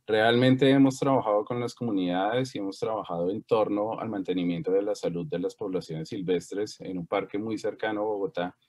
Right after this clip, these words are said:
que se llama Chingaza. Este es un proyecto liderado por, eh, eh, un grupo de biólogos, investigadores de, de la forma como ellos están desplazándose a lo largo del parque y esas interacciones que hay con las personas y con los pobladores adyacentes.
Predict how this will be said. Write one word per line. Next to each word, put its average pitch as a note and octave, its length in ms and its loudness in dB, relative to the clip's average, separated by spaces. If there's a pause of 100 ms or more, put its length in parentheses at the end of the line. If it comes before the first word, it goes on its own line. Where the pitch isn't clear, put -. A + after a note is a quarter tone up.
(220)
que A2 140 -4
se G2+ 120 -2
llama E2+ 280 -2
Chingaza. G2+ 600 -2 (280)
Este F#2+ 180 -8
es G2+ 80 -4
un A2+ 140 -4
proyecto A2 500 2
liderado F#2+ 720 2
por, F#2+ 320 0
eh, E2+ 460 -4 (360)
eh, F2 280 0
un G#2 260 -2
grupo A#2 400 0
de G#2+ 120 4
biólogos, G#2+ 760 2
investigadores F2+ 920 -2
de, D#2+ 360 -4
de D#2 140 -8
la D2+ 140 -8
forma A2 420 -2
como G#2 220 -6
ellos F2+ 340 -6
están E2+ 420 -6
desplazándose F#2+ 920 -2
a G2+ 80 -8
lo G2 100 2
largo E2+ 300 -2
del G#2 220 0
parque G#2 440 -4 (300)
y A#2 100 0
esas A#2 300 2
interacciones G#2+ 880 2
que G2+ 180 -2
hay F2 200 -2
con G2+ 180 -6
las G2 160 -4
personas F2+ 580 -2
y - 60 -14
con G2 160 -4
los F2+ 140 -4
pobladores D#2+ 600 -2
adyacentes. D#2 720 -6